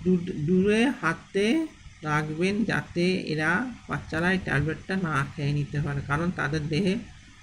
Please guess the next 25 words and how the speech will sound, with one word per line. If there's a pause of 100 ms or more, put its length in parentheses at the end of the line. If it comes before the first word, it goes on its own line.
(180)
অতীব (180)
খারাপ (640)
রিয়াকশান (120)
দেখা
দেবে। (580)
তো (760)
আশা
রাখি (960)
এই (300)
অ্যামোক্সিলিন (340)
বা
ক্লাবান (100)
ছশো
পঁচিশ
এর
সম্বন্ধে
আপনাদের
অবগত (120)
করাতে
পারলাম। (680)
এরকম
অভিনব
ও (140)
নিত্য
প্রয়োজনীয়